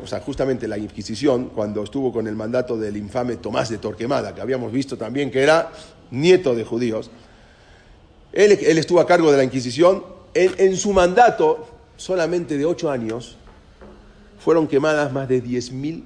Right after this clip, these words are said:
personas. Imagínense, co-, diez mil personas quemadas en la hoguera, en, solamente en el mandato de Tomás de Torquemada. Y un número superior a otras cien mil fueron,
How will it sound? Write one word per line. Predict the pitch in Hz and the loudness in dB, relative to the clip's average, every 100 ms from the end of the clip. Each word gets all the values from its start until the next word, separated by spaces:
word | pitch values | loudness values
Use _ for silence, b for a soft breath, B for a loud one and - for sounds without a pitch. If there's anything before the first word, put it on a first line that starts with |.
| - | -12
personas. | 120 113 - 107 - - - - - - | -10 -8 -8 -10 -12 -14 -16 -16 -20 -12
Imagínense, | 131 127 175 170 139 170 170 - - - - | -10 -6 -4 -2 -2 -6 -6 -12 -20 -18 -10
co-, | 151 - 117 | -10 -8 -6
diez | 131 147 | -6 -6
mil | 180 | -6
personas | 170 139 165 165 | -6 -4 -4 -4
quemadas | - 143 160 147 | -4 -4 -4 -2
en | 131 | -4
la | |
hoguera, | 127 156 175 - | 0 0 -2 -4
en, | 135 135 | -4 0
solamente | 185 175 196 190 | 2 2 2 2
en | 160 | 0
el | 147 | 0
mandato | 143 143 165 165 175 | -2 0 0 0 2
de | 131 | 2
Tomás | 127 139 | 2 2
de | 131 | 2
Torquemada. | 127 110 117 104 80 B B B B | 0 -2 -4 -6 -10 B B B B
Y | - 202 | 2 4
un | 240 | 6
número | 240 262 226 196 | 6 6 6 4
superior | 180 160 165 180 226 247 262 - - | 0 0 0 4 4 4 0 -10 -2
a | 135 | 0
otras | 156 160 147 | 2 0 -4
cien | - 139 139 | -2 -2 -2
mil | 196 208 | -6 -8
fueron, | - 156 160 160 | -6 -2 -2 -2